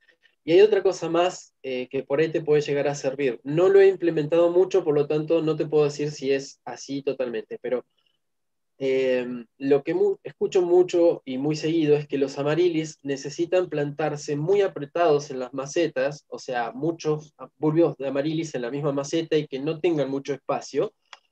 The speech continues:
para que po-, para, eh, que florezca. Eso es lo que vienen diciendo.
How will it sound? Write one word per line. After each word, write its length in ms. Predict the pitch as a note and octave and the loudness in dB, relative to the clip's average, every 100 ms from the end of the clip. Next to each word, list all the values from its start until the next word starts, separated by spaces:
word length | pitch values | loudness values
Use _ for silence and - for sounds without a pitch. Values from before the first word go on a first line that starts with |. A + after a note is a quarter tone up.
| _ _ | _ _
para 240 | E3+ F3+ F3 | 0 2 2
que 140 | D#3 | 0
po-, 260 | D3+ C#3 - | 0 -2 0
para, 340 | D#3 F3+ F3+ _ _ - | 2 2 2 _ _ -14
eh, 220 | B2+ B2 | -10 -8
que 120 | C#3 | -8
florezca. 460 | C#3+ C3 B2 - - _ _ _ _ _ _ _ - | -6 -4 -4 -6 -18 _ _ _ _ _ _ _ -4
Eso 260 | D3 D3 | -4 -2
es 80 | E3 | 0
lo 140 | E3+ D3 | 2 2
que 100 | C#3+ | 0
vienen 300 | C#3 C#3 C3 | 2 0 -2
diciendo. 560 | B2+ B2 G#2 - - | -8 -8 -8 -10 -12